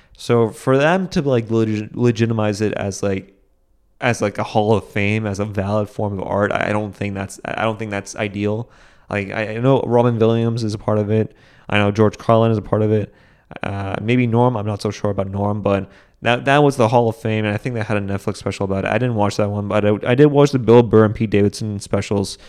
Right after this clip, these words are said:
that were released on Netflix. And my God, I, let me, let me just preface this by saying this.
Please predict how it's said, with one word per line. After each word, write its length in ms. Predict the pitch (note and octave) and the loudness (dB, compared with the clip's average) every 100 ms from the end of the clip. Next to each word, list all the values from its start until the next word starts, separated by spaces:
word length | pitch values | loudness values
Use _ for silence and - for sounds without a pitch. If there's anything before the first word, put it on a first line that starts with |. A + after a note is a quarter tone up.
| - - | -20 -2
that 140 | A2+ G#2+ | 4 6
were 180 | A2 A2 | 8 6
released 360 | G#2 G#2+ - | 2 -2 -2
on 100 | G2+ | -6
Netflix. 580 | F#2+ F#2+ G2+ G2 - - _ - _ - - - _ _ _ _ _ _ | -6 -4 -2 -2 -6 -16 _ -20 _ -20 -20 -20 _ _ _ _ _ _
And 140 | - A2 | -4 2
my 160 | B2+ | 2
God, 420 | A2 G#2 G2+ F#2+ F#2 _ _ _ _ _ - - _ _ _ _ _ _ - | 4 4 4 0 -8 _ _ _ _ _ -20 -20 _ _ _ _ _ _ 4
I, 220 | C#3+ D#3 | 6 6
let 380 | - C3+ C#3 D3+ | 2 0 4 4
me, 80 | |
let 140 | D3 D#3+ | 4 4
me 80 | E3+ | 4
just 160 | D3 | 2
preface 320 | - B2+ C3 | 2 0 0
this 80 | B2+ | -2
by 120 | A#2 | -2
saying 280 | A2+ A#2 G2+ | 0 -2 -2
this. 360 | G2 - - | -6 -10 -14